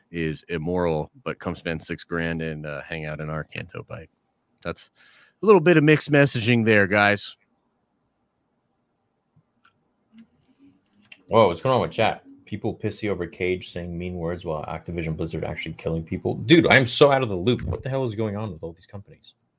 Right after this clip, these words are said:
Speaker 1: A lot of stuff. A lot of stuff, brother.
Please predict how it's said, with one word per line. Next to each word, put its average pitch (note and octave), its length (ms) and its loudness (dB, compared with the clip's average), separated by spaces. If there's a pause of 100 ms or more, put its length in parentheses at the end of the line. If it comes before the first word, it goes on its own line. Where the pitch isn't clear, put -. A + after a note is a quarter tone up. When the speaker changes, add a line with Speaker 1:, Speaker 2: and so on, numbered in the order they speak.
(380)
Speaker 1:
A - 20 -20 (480)
lot A2+ 220 0
of C3+ 180 2
stuff. - 600 2 (360)
A - 60 -4
lot A2 80 4
of B2+ 100 0
stuff, - 360 -2
brother. G2+ 840 -8